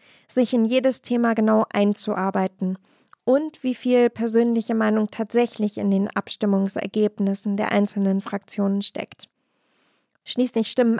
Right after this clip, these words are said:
Abgeordnete einer Fraktion in der Regel einheitlich ab. Da kann es für einzelne Abgeordnete schwierig werden, wenn sie mal nicht hinter einem Gesetz stehen. Heute haben wir uns ausnahmsweise einmal zwei Gäste eingeladen.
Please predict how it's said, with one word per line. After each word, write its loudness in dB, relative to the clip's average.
Abgeordnete 0
einer 0
Fraktion -2
in 0
der 2
Regel 2
einheitlich 0
ab. -6
Da -2
kann 0
es -4
für 0
einzelne -2
Abgeordnete -4
schwierig -2
werden, -2
wenn 0
sie -2
mal 0
nicht 0
hinter -4
einem 0
Gesetz -2
stehen. -2
Heute 0
haben 0
wir 2
uns -2
ausnahmsweise 0
einmal 2
zwei 2
Gäste -2
eingeladen. -4